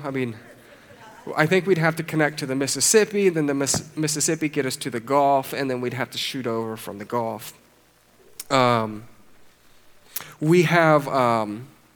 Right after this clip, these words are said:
a bus, we have a camper, we, uh, have a train. So then, what's the best airline or the route, right? American Airlines, Southwest. Are we gonna take I seventy-five down? Are we gonna take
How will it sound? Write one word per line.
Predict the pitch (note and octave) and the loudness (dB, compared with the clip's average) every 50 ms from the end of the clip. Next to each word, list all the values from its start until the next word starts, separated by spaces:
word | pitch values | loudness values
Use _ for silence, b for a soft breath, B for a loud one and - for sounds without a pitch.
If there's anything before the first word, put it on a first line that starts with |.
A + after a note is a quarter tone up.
| _ _ _ _ _ _ - - - | _ _ _ _ _ _ -12 -6 -4
a | B2 | -4
bus, | A2+ A#2+ B2 B2+ C#3+ E3+ F3 E3 - - - - - | 0 2 4 4 4 2 0 -2 -6 -6 -8 -10 -8
we | C#3+ C#3 B2 | -6 -4 -2
have | C3 A#2 | -2 -2
a | A2+ | -4
camper, | A2 - D3 D3 D3 D3 C#3+ D3+ D3+ C#3+ C#3+ C#3+ B B B B B B B | -4 -2 0 0 0 0 0 0 0 0 0 -2 B B B B B B B
we, | - B2+ A#2 A#2+ - - | -4 -4 -4 -4 -4 -2
uh, | B2+ A#2 A2 G#2 G#2+ | 0 0 0 -2 -2
have | G#2+ B2+ A2+ A#2 | -2 -2 -2 -2
a | |
train. | A2 - - A#2+ G#2+ G2+ F2 F2+ G#2 - - - _ _ _ _ _ _ _ _ - - - - - - - - - - - _ - - - - - B B B B B B B - | -6 -6 -6 -6 -6 -6 -6 -8 -10 -12 -14 -16 _ _ _ _ _ _ _ _ -20 -18 -16 -16 -16 -16 -18 -20 -20 -20 -20 _ -20 -20 -20 -20 -20 B B B B B B B -2
So | - D#3+ D#3+ | 0 4 6
then, | G3 A3 G#3 F#3 F#3 - - | 8 8 8 6 4 2 4
what's | F#3+ G3 G3 - - | 4 4 4 4 0
the | - - G3+ | 0 0 0
best | E3 F#3+ F3+ E3+ E3 D#3+ - - - - | 0 0 0 0 0 -2 -6 -10 -8 -2
airline | E3 E3+ E3+ E3 E3 D#3+ D#3 D3+ D3+ D3 D3+ | 0 0 2 2 2 0 0 0 0 -2 -4
or | - - C3 B2 A#2+ | -4 -6 -6 -6 -4
the | A#2 A#2 | -4 -4
route, | B2+ E3 F#3 F3 D#3 - - - - - - | -2 0 0 0 -2 -4 -8 -14 -16 -12 -6
right? | G#2 A#2 B2+ B2 - - _ - - _ _ _ _ _ _ _ _ _ | -4 -4 -4 -4 -6 -12 _ -20 -20 _ _ _ _ _ _ _ _ _
American | C3+ C3+ D#3 F3+ G#3 G3+ - G#3+ G3 F#3+ | 0 2 6 6 6 6 4 2 2 2
Airlines, | F3 F3+ F3 F3+ F3+ F3 E3+ E3+ E3 E3 D#3+ D#3+ D#3+ D#3+ - - - - - _ _ _ _ | 2 2 4 4 4 4 4 4 4 4 2 2 0 -2 -6 -8 -10 -14 -20 _ _ _ _
Southwest. | - - - B2 A2+ G#2+ - C3 D3 D3+ D#3 D3+ D3+ D3 - - - - - B B B B B B B | -2 2 4 4 4 2 -2 0 2 2 4 4 0 -2 -4 -8 -10 -12 -18 B B B B B B B
Are | B D#3+ F3+ | B 6 8
we | F3 G#3 A3 | 8 8 6
gonna | A3+ A3 G#3 | 8 6 4
take | G3+ - G#3 F#3+ F3 - - | 4 4 2 2 2 0 0
I | - C#3+ D3+ | 0 2 2
seventy-five | C3+ - - D#3+ D3+ D3 C#3 C#3 C3+ - E3+ E3+ F#3+ G3 G3 F3+ | 2 2 2 2 2 2 2 -2 0 2 4 4 4 4 2 2
down? | G3 F#3+ F#3 F3+ F3+ F3 F3 F3 | 2 2 4 4 4 2 2 2
Are | B2+ C#3+ C3 | 2 0 0
we | B2 B2+ | 0 0
gonna | B2+ B2+ A#2+ | -2 -2 -2
take | A#2 - B2+ A2+ | -2 -2 -2 -4